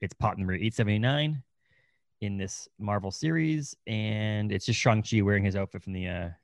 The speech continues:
from the movie. Pretty simple.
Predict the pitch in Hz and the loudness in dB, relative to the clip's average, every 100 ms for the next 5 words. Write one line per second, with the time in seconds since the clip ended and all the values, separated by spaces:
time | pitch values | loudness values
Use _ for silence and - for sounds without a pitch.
0 | _ - 90 87 87 90 - - 104 107 | _ -6 -4 -2 -2 -4 -8 0 4 6
1 | 107 107 - _ _ _ _ _ - - | 6 4 0 _ _ _ _ _ -20 -8
2 | - 214 - 151 147 143 | 0 0 2 2 2 2